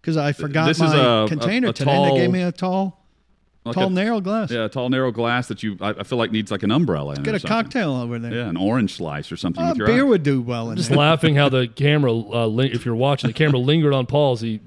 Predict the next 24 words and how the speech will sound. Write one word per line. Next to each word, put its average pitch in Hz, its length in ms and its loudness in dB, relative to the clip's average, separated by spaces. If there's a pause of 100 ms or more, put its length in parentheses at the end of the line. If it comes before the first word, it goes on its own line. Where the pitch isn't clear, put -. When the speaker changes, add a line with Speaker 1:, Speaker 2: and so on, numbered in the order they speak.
(340)
Speaker 3:
uh, 113 80 -8
sucked - 340 -2
that 135 160 2
down 135 200 2
to 127 120 0
a 110 40 -4
straw. 135 320 2
Speaker 1:
<laughs> - 760 -2 (400)
It's - 100 -6
a 196 40 4
lot 262 200 6
of 240 80 4
Speaker 3:
With 202 100 6
Speaker 1:
ice 262 160 6
Speaker 3:
water. 220 120 4
Speaker 1:
in 202 60 4
Speaker 2:
It - 40 6
Speaker 1:
there. 180 220 6
Speaker 2:
is. 170 40 4
Speaker 1:
It's, 165 120 0
uh, 170 120 2
dangerous 160 720 2
to 151 120 -2
pour. 147 480 -2